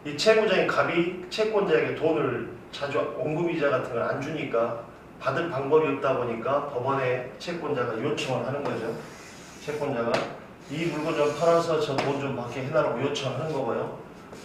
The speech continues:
그래, 그렇게 나오-, 법원이 그를 조사해서 내놓으면 저희 같은 입찰자가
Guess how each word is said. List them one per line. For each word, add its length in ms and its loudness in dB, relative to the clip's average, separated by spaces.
그래, 260 6
그렇게 340 -2
나오-, 340 6
법원이 460 4
그를 280 -2
조사해서 720 4
내놓으면 520 2
저희 160 -4
같은 220 2
입찰자가 680 2